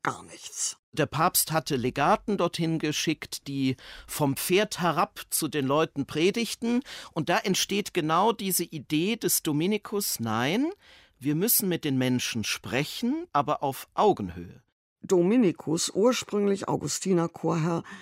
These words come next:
Speaker 1: sammelt ein Grüppchen Gleichgesinnter um sich. Dass aus dieser versprengten kleinen Schar einmal eine der berühmtesten Ordensgemeinschaften der Kirche werden wird, das ahnt er natürlich nicht.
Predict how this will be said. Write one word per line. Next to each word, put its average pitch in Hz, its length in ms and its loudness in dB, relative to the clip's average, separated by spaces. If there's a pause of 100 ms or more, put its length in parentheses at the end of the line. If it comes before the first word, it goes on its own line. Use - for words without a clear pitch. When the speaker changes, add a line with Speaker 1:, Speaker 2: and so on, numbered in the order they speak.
(100)
Speaker 1:
sammelt 202 500 4
ein 156 180 0
Grüppchen 180 560 0
Gleichgesinnter 139 880 -2
um 127 160 0
sich. - 420 -10 (800)
Dass - 300 2
aus 208 300 0
dieser 196 360 0
versprengten 190 800 0
kleinen 196 400 2
Schar - 460 0 (380)
einmal 165 440 2
eine 151 320 0
der 147 140 0
berühmtesten 151 760 2
Ordensgemeinschaften 156 960 -2
der 139 140 -4
Kirche 233 400 -4
werden 139 300 -4
wird, - 260 -4 (300)
das - 420 -2
ahnt - 320 -2
er 147 60 2
natürlich 214 480 -2
nicht. - 420 -4